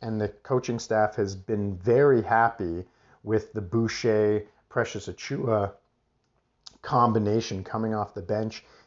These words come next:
At the start of the game, they sub in together. Last night, they were very effective coming off the bench. Uh, they had twenty-one combined points.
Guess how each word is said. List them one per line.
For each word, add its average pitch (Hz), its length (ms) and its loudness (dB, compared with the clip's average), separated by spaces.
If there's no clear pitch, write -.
At 110 180 -6
the 107 80 -4
start 113 380 2
of 107 60 -2
the 107 60 -2
game, 107 260 0
they 95 100 -2
sub 101 340 -2
in 101 140 -2
together. 113 640 0
Last 92 260 -2
night, 107 220 -4
they 98 80 -4
were 82 140 -4
very 113 400 2
effective 101 480 -4
coming 104 280 -6
off 95 220 -8
the 87 80 -14
bench. 95 540 -8
Uh, 90 280 -4
they 95 220 -2
had 98 260 -4
twenty-one 101 640 -4
combined 90 560 -6
points. 107 540 -8